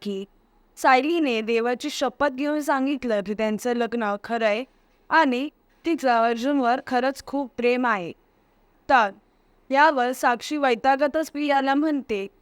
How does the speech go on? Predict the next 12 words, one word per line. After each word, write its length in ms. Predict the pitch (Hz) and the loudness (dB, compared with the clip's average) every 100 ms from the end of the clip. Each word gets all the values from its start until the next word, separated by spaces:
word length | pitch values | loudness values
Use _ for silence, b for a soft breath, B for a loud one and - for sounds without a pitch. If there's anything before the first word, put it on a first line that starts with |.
| _ _ - | _ _ -4
"ती 100 | 320 | -2
देवाची 460 | 294 285 294 330 | 2 2 2 -2
शपथ 420 | 330 302 254 302 285 | -2 -2 0 0 0
घेऊन 320 | 302 330 330 | 0 -2 0
सांगू 360 | 339 311 311 339 | 0 0 0 0
देत, 320 | 339 370 311 | 0 0 0
नाही 160 | 285 269 | -2 2
तर 80 | 311 | 0
घसा 300 | 254 240 311 - | 0 0 -2 0
फोडून 280 | 269 254 294 | 0 0 0
सांगू 360 | 277 254 220 214 | -2 -2 -2 -4
दे, 140 | 196 | -4